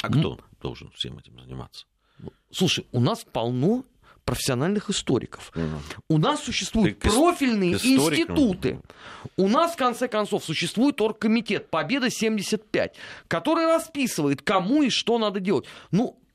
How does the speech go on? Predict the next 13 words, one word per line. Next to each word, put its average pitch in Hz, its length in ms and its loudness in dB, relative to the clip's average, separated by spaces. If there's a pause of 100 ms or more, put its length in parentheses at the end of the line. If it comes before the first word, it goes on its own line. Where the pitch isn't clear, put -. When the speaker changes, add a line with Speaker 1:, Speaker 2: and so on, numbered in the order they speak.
(140)
Speaker 2:
этим 294 340 -2
кто 359 260 2
должен 208 340 0
заниматься? 180 440 0
Мы 262 120 6
с 294 80 -4
тобой 285 320 0
на 269 80 0
досуге, 269 560 0 (120)
мы 196 200 4
сделаем, 180 640 0
не 233 140 2
вопрос. 220 600 -2